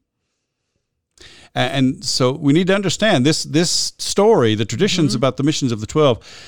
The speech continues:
Speaker 1: they're a well-attested part of the story of Jesus' ministry, but he's taken them and reshaped them in his
Speaker 2: Mm-hmm.
Speaker 1: own way in order to construct a discourse that is relevant to all the members of his community. In other words,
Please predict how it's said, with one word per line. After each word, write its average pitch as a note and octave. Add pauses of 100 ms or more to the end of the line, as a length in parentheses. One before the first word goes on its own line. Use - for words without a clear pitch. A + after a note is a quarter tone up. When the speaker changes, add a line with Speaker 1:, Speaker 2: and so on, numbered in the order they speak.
(540)
Speaker 1:
they're A#3+
a G#3
well-attested F3+
part E3+
of C3+
the B2+
story C3+
of G#2
Jesus' G#2+
ministry, D3+
but F#2
he's A3
taken A#3
them F#3
and A#2
reshaped G#3
them D3
in A2+
his G#2+
Speaker 2:
Mm-hmm. G2+
Speaker 1:
own F3+
way B2+
in A2+
order A#2
to A2
construct A#2+
a G2
discourse F#2+ (560)
that A#2+
is G#2
relevant B2+ (580)
to -
all A#2+
the A2
members G#2
of F#2
his G2
community. A2 (640)
In C3+
other D#3
words, C#3+